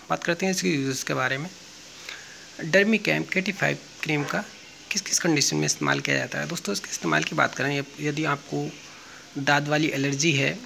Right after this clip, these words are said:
या दाने हैं या सूखी एलर्जी है या आपके चेहरे पर दोस्तों फंगस है या आपके चेहरे पर खुजली है या आपके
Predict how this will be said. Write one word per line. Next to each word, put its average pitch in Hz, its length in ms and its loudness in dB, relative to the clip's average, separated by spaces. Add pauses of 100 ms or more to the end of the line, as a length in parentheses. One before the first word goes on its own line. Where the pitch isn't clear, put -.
(140)
या 151 120 2
दाने 135 380 4
हैं 156 340 0 (840)
या 170 60 2
सूखी 160 360 2
एलर्जी 160 400 4
है 151 360 2 (260)
या 165 120 4
आपके 156 440 2 (420)
चेहरे 151 360 6
पर 170 160 2
दोस्तों 156 440 0 (3000)
फंगस 175 500 8
है 156 200 4 (560)
या 160 140 6
आपके 160 380 4 (800)
चेहरे 160 260 6
पर 160 260 0 (500)
खुजली 170 340 4
है 165 300 4 (280)
या 160 100 4
आपके 165 500 2